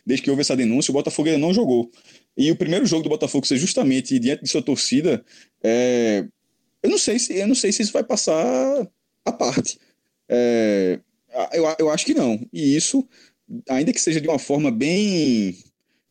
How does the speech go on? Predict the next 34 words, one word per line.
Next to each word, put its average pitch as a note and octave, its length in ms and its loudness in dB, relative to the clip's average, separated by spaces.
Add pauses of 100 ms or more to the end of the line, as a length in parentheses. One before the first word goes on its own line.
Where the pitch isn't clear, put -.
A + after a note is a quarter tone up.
(140)
é, G#2 920 2
bem D#3 160 0
questionável, C3+ 720 0
que B2 160 -2
até, D#3+ 340 0
até, A#2+ 460 0
até D3+ 200 0
feia, C#3 320 0
mas G#3+ 220 0
isso - 100 -6
pode G#3 180 0
até F#3+ 140 -2
beneficiar A3+ 540 0
o D#4 160 0
Náutico B2+ 480 0
durante A#2 300 0
a - 20 -2
partida. G2 580 -2 (560)
Ah, G2+ 280 -2
não, C#3+ 160 2
não, D3+ 160 2 (400)
não, - 0 - (300)
não D#3+ 60 2
sei E3 140 0
até E3 160 -4
que F#3 80 -6
momento E3 260 0
a F3+ 40 -6
to-, F3 140 0
a D#3 40 0
torcida D#3+ 300 -2
do - 20 0
Botafogo E3 460 0
vai E3 440 0